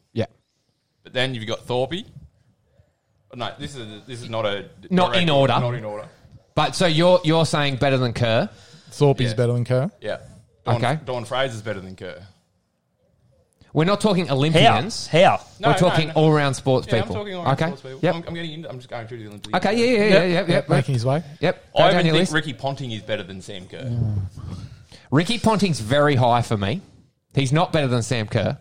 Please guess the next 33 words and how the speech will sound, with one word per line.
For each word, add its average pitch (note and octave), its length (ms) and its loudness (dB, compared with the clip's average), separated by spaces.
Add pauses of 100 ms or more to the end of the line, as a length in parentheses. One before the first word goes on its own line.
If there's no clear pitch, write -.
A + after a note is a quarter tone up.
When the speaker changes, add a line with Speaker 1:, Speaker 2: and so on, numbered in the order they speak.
Speaker 1:
clearly, G2 360 -2
'cause - 120 -14
Speaker 2:
No, - 80 0
Speaker 1:
I've - 60 0
got G2+ 60 0
Speaker 2:
he G2+ 60 0
Speaker 1:
it - 20 -6
number G#2 260 -2
Speaker 2:
is. G2+ 80 -8
Speaker 1:
two. G2+ 240 0 (540)
But C3 240 -2 (420)
Speaker 2:
She's G3+ 280 -4
very F3 260 2
good C3 380 -2
at B2 160 -2
her A2 460 0 (260)
sport, D3+ 520 -8 (760)
but G#2+ 320 -4
she's A#2+ 400 -10
not. A2+ 400 -6 (540)
Why D#3+ 320 -2
is D3+ 80 -10
she, - 80 -14
why C#3 200 0
do C#3 60 -4
you C3 80 -6
think A#2+ 160 -8
she's A2+ 160 -12
the G#2+ 60 -12
best? F#2+ 400 -8 (800)
Speaker 1:
Because E3 420 0 (720)
she's E3 320 0
excelled D3+ 640 2